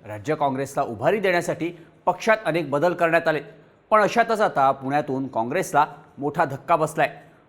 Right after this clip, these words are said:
पुण्यातील काँग्रेसचे माजी आमदार रवींद्र धंगेकर यांनी काँग्रेसला सोडचिठ्ठी देण्याचा निर्णय घेतलाय. धंगेकरांनी पुण्यात माध्यमांशी बोलताना आपला हा निर्णय जाहीर केला असून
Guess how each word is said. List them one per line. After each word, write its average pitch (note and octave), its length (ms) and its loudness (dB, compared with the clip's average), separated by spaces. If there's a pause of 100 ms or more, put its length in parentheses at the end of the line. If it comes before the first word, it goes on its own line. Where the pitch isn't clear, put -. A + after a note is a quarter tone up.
(160)
पुण्यातील A3 440 2
काँग्रेसचे D#3+ 560 0
माजी C3 300 0
आमदार B2+ 380 0
रवींद्र C3 340 -2
धंगेकर C#3 500 -2 (380)
यांनी A3+ 160 2
काँग्रेसला F#3+ 680 4
सोडचिठ्ठी D#3+ 580 -2
देण्याचा C3 380 -2
निर्णय C#3 300 0
घेतलाय. C#3+ 320 0 (480)
धंगेकरांनी C3+ 560 -2
पुण्यात D#3+ 320 2 (380)
माध्यमांशी F#3+ 560 2
बोलताना D#3 440 2
आपला C#3+ 280 2
हा C3 160 4
निर्णय D3 300 0
जाहीर C3 300 -2
केला G3+ 200 4
असून F#3 240 2